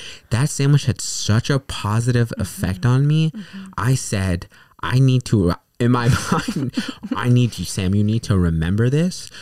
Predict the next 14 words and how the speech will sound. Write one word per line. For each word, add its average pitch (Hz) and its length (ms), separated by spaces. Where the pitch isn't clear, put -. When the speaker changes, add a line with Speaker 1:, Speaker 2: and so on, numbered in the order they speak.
Speaker 1:
so - 140
you 87 200
can 110 200
find 95 340
a - 20
place 104 500
in 92 140
the 76 100
city 123 400
and 82 160
order - 240
it - 260
from." 110 320
Speaker 2:
Yeah. 190 300